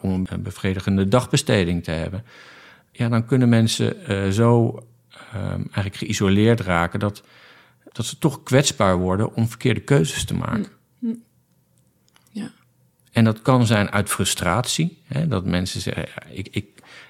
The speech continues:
Speaker 1: er is geen plek voor mij in deze samenleving." Dus dan voel ik me ook minder gebonden aan, aan de regels in deze samenleving.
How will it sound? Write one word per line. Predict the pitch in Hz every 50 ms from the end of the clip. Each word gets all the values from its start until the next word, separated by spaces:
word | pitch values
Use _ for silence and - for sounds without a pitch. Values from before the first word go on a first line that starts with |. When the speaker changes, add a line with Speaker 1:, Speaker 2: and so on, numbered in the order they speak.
| _ -
Speaker 1:
er | - -
is | - -
geen | - 98 92 -
plek | 117 135 139 -
voor | - 139
mij | 135 127 123 123 123
in | 117 104
deze | 98 95 92 98 95
samenleving." | - - 120 123 131 131 131 117 113 113 110 104 - 113 113 117 117 - - - - - - _ _ -
Dus | 107 95 - -
dan | - 104 104
voel | - - 131
ik | 120 113
me | 117 101 - -
ook | 127 113
minder | 107 107 107 104 95 90
gebonden | - - 87 87 92 101 113 120 127 - -
aan, | - 107 107 - -
aan | 104 95
de | 90 90
regels | 87 101 107 120 120 120 117 -
in | 123 113
deze | 107 107 104 104 107
samenleving. | - - 110 104 101 101 101 101 98 98 95 95 - 135 143 143